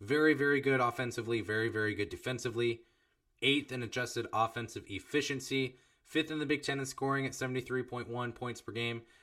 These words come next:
Not great, but not bad either, of course. Fourth in field goal percentage. They are ninth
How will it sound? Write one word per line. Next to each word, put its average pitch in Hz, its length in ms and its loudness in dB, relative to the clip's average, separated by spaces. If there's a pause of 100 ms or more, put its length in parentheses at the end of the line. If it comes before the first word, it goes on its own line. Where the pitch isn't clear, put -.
(140)
Not - 240 2
great, 123 460 0 (180)
but 110 120 -4
not 117 200 2
bad 113 220 2
either, 107 240 0
of 92 120 -4
course. 135 380 4 (580)
Fourth 160 300 4
in 147 120 -2
field 147 260 2
goal 147 160 6
percentage. 139 760 -4 (440)
They 135 260 4
are 117 560 4 (360)
ninth 135 600 0